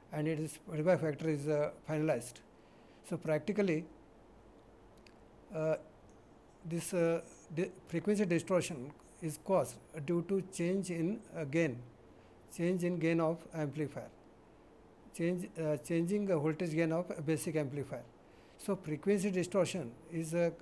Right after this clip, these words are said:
considerably, uh, considerably, uh, reduced.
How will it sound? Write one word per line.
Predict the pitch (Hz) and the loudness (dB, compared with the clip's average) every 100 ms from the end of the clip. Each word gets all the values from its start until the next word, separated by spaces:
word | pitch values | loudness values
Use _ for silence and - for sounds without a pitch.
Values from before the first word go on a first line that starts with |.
| - - - - - | -20 -20 -20 -20 -10
considerably, | 175 160 202 196 208 202 208 214 | -2 -2 0 2 4 4 0 0
uh, | 151 147 | 0 0
considerably, | 165 151 190 196 196 180 123 - - - - - | 0 -2 2 4 6 4 2 -6 -20 -20 -20 -6
uh, | 160 156 | 0 4
reduced. | 180 190 139 - | 6 4 2 -4